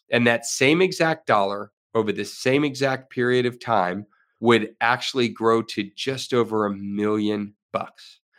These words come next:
So the difference between people that make money, right, which is the working class, and the wealthy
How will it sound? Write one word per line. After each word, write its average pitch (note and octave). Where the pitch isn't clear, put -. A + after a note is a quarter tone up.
So -
the A2+
difference D3
between D3
people C3
that G#2+
make G#2+
money, C3
right, G#2
which G#2+
is F#2
the G#2
working B2
class, G#2
and G2+
the G2+
wealthy G#2